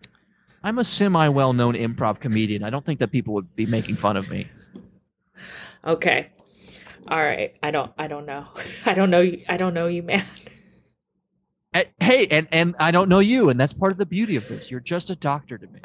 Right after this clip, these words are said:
Speaker 2: Okay. Let's see. Um, uh, girl on girl.
Speaker 1: Also, you should check out my co-, you should check out my commercial with Selena Gomez from twenty sixteen.
Speaker 2: O-,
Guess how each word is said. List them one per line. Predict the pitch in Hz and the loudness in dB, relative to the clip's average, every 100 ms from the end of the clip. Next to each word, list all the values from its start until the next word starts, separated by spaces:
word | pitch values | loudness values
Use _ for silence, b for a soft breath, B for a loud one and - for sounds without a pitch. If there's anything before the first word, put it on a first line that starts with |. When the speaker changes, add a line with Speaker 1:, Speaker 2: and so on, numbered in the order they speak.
| - | -18
Speaker 2:
Okay. | - 220 165 151 - | -4 0 2 0 -8
Let's | - 196 - | -10 -8 -6
see. | - 185 151 180 _ _ _ | -2 -2 -2 -10 _ _ _
Um, | 202 202 196 180 165 190 190 _ _ _ _ _ _ _ - | 0 2 4 2 0 -4 -14 _ _ _ _ _ _ _ -6
uh, | 202 202 175 107 90 143 185 _ _ _ | 0 2 2 0 -4 -8 -12 _ _ _
girl | - 269 240 233 | 2 6 8 8
on | 220 208 | 4 2
girl. | 202 190 170 | 2 4 4
Speaker 1:
Also, | 160 175 | 4 2
you | |
should | 160 151 | 2 0
check | 170 156 | 0 0
out | 147 | 0
my | 135 135 | 0 -2
co-, | - 123 - | -2 -4 -4
you | - 123 | -8 -6
should | 131 | -6
check | 156 143 | -6 -6
out | 127 | -8
my | 123 | -8
commercial | 123 117 117 117 | -10 -8 -8 -8
with | |
Selena | 107 113 110 | -8 -8 -8
Gomez | 101 107 110 110 | -6 -8 -8 -12
from | 107 | -14
twenty | - 107 95 | -12 -12 -12
sixteen. | 107 - 101 85 _ - | -14 -14 -14 -14 _ -8
Speaker 2:
O-, | 220 | -8